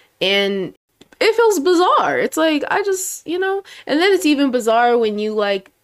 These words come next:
never spoke to somebody ever in your life, and all of a sudden somebody come, they come in and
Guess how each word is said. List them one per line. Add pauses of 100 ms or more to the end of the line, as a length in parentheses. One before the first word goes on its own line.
(320)
never
spoke
to
somebody
ever
in
your
life,
and (440)
all
of
a
sudden
somebody
come,
they
come
in
and